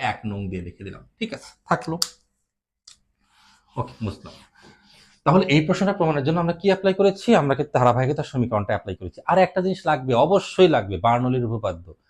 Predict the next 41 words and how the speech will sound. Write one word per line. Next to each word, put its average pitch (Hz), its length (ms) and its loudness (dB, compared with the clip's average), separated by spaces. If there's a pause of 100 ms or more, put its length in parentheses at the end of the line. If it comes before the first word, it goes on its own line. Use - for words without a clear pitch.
(220)
বার্নৌলির 156 480 6
উপপাদ্য 127 460 -2
কিন্তু 104 280 -6
আমার 95 120 -6
কোর্সের 95 360 -6
ক্লাসগুলোতে 92 560 -4
করানো 95 320 0
হয়েছে। 110 420 4 (220)
এটা 107 180 2
এই 104 100 -2
চ্যাপ্টারের 120 320 -10
প্রথম 190 280 -2
দিকের 90 280 -10
ক্লাস। - 180 -20 (360)
তো 131 60 -8
বার্নৌলি, 123 460 4 (280)
বার্নৌলি 185 380 8
কি 120 120 0
বলেছিল? 87 380 -4 (140)
একটু 165 200 0
মনে 120 200 2
করি। 82 220 -10 (200)
একটা 165 140 4
পাইপের 170 320 6
মধ্যে 160 200 -2
দিয়ে 147 200 4
পানি 120 240 2
প্রবাহিত 98 400 -2
হচ্ছে। 87 380 -12 (140)
ওকে? 156 340 0 (340)
পানির 147 520 4 (100)
এই 165 160 10
জায়গা 160 240 8
দিয়ে 147 300 6
পানি, 123 300 0 (180)
পাইপের, 139 320 2
পাইপের 131 460 -4 (280)
এই 165 140 8
জায়গায় 104 320 6
যে 104 140 0
চাপ 113 280 -6